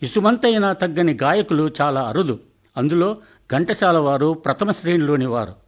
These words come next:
నవరసాలు ఆయన కంఠంలో చాలా అద్భుతంగా ఒదిగిపోయి పాడిన పాటకు జీవం పోస్తాయి. పాండిత్యం కృషితో రావచ్చు,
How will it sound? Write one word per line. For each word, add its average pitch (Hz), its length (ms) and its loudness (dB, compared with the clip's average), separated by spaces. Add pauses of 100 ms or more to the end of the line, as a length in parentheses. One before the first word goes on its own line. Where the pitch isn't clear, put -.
(600)
నవరసాలు 175 640 4
ఆయన 190 220 4
కంఠంలో 165 540 2
చాలా 151 300 0
అద్భుతంగా 160 580 -2
ఒదిగిపోయి 143 720 -4 (200)
పాడిన 175 320 2
పాటకు 165 380 -2
జీవం 165 340 -4
పోస్తాయి. 123 480 -10 (420)
పాండిత్యం 170 520 0
కృషితో 165 400 2
రావచ్చు, 147 440 2